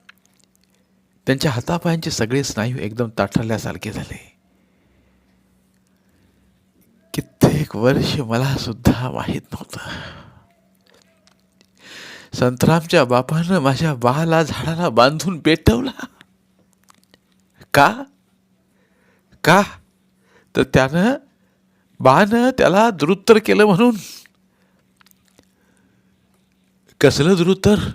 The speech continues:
"आपल्या बहिणीशी, माझ्या मावळीनीशी हलकटपणा का करतोस असं,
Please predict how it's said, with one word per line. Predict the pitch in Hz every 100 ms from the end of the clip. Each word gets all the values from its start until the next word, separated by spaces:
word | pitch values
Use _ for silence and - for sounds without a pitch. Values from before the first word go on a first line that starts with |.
| - _ _ _ _ _ _ _ _ _ _ _ _ _ _ _ _ _ -
"आपल्या | 120 147 156 165
बहिणीशी, | 143 123 131 151 160 - 165 73 - - _ _ _ _ _ _ _ _
माझ्या | 127 120 113 156 165
मावळीनीशी | 131 120 139 160 143 139 170
हलकटपणा | 131 127 160 160 160 151 147
का | - 156
करतोस | 156 143 131 160 165 - - _ _ _ _
असं, | 139 -